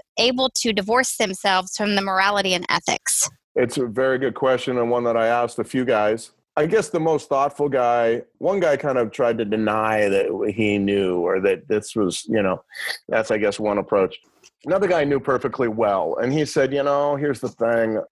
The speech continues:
Speaker 2: When you are poor and you are relentlessly poor, like, there's just no, all of a sudden you see an opportunity to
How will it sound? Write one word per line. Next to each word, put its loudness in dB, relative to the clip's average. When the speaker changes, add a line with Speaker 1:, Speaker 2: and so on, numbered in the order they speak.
Speaker 2:
When -2
you 2
are 4
poor -2
and 0
you 0
are 2
relentlessly 0
poor, 0
like, 0
there's 0
just -4
no, 0
all 0
of -2
a 0
sudden -2
you 0
see -2
an 2
opportunity -2
to 0